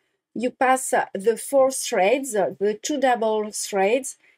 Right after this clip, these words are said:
in the needle. So it means you have four extremities over there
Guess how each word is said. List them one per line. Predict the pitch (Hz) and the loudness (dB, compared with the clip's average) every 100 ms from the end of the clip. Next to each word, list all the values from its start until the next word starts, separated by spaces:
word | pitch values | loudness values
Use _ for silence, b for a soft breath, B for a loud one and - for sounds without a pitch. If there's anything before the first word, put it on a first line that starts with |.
| _ | _
in | 226 226 | -6 -2
the | 220 | -2
needle. | 220 247 233 190 165 | -2 -2 0 2 2
So | 170 - 208 | -2 -4 -4
it | - | -4
means | 233 233 - | -6 -6 -4
you | 220 | -4
have | 208 | -4
four | 208 254 247 | 0 2 2
extremities | 254 - 269 269 262 277 262 | 0 -2 -2 -2 -4 -6 -2
over | 254 247 | 0 2
there | 262 254 262 | 0 0 -2